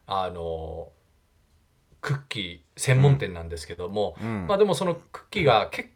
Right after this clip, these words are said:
Speaker 1: 構なサイズの大きさでやらしてもらってて、まあ、
Speaker 2: そうですよね。
Speaker 1: やりたかったのは、その、アメリカのトラディショナルなクッキーを、
Speaker 2: はい。
Speaker 1: グルテンフリーで、まあ、あとうちらのちょっと日本的な感覚で、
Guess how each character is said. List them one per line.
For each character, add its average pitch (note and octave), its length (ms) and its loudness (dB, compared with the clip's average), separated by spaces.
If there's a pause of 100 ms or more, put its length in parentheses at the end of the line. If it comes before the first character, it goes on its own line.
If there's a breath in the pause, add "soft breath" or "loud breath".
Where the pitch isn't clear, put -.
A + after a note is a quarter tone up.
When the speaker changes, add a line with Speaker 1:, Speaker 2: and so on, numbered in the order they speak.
(100)
Speaker 1:
構 B3+ 180 2
な C3+ 120 6
サ B2+ 220 4
イ C3+ 140 4
ズ C3 240 0
の B2+ 400 4
大 C3 240 0
き - 80 -10
さ B2 200 2
で A#2 360 4
や A2+ 120 -2
ら A2 100 0
し - 120 -8
て A2+ 100 -2
も G#2+ 120 -4
ら G#2 100 -2
っ - 100 -12
て G#2 140 -10
て、 F#2 260 -4
ま B2 240 2
あ、 - 120 -20 (180)
Speaker 2:
そ B2+ 160 -4
う - 20 -4
で F2+ 60 -6
す F3+ 80 0
よ G3+ 40 8
ね。 A3 40 8
Speaker 1:
や - 40 -2
り - 40 -6
た C#4+ 80 2
か A#3+ 120 2
っ - 20 -2
た E3+ 80 6
の C3 60 4
は、 B2 80 2
そ G#2+ 80 -4
の、 - 220 -8
ア D#3 120 -4
メ C#4 180 -6
リ C4+ 120 -8
カ A#3+ 240 -4
の A#3 160 -2
ト - 260 -10
ラ A#3 100 2
デ A#3+ 80 -4
ィ B3 40 -4
シ G#3 120 -2
ョ - 20 2
ナ D3+ 140 6
ル A2+ 80 2
な G2+ 100 -4
ク - 160 -6
ッ - 40 -10 (100)
キ B2 220 -6
ー D3 40 2
を、 B2+ 420 4
Speaker 2:
は A#2+ 200 6
い。 E2 140 -4 (420)
Speaker 1:
グ C#3+ 100 4
ル D3 140 6
テ D3+ 200 4
ン C#3 60 2
フ D3 120 2
リ C#3+ 200 -2
ー - 20 -10
で、 E3+ 280 6
ま E3+ 140 6
あ、 B2 80 8
あ B2 40 4
と A#2+ 120 -4
う A#2 60 -2
ち C#3 200 2
ら F#2+ 340 2
の C#3+ 320 2
ち - 100 -6
ょ - 20 -4
っ - 40 -4
と B2 80 -2
日 A#2 80 -2
本 B2 140 2
的 A#2+ 160 -2
な A2+ 120 -2
感 A2 220 -4
覚 A2+ 280 -4
で、 A#2 360 2